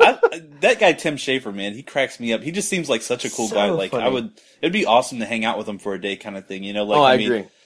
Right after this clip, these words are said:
Speaker 2: I
Speaker 1: he's
Speaker 2: agree.
Speaker 1: into, like, heavy metal, but he's also, like, goofy and,
Speaker 2: <laughs> Yeah.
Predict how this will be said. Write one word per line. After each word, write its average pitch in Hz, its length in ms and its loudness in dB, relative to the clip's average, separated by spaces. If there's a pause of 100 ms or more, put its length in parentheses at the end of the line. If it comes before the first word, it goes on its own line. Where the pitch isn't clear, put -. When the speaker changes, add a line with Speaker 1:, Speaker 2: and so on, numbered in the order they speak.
Speaker 2:
I - 60 0
Speaker 1:
he's 131 140 0
Speaker 2:
agree. 135 80 6
Speaker 1:
into, 143 140 4
like, 120 440 2
heavy 123 300 0
metal, 123 420 4
but 107 160 -2
he's 98 140 -6
also, 110 300 0
like, 90 360 -4 (300)
goofy 123 640 -2
and, 90 360 -4
Speaker 2:
<laughs> - 160 -10 (220)
Yeah. 180 140 6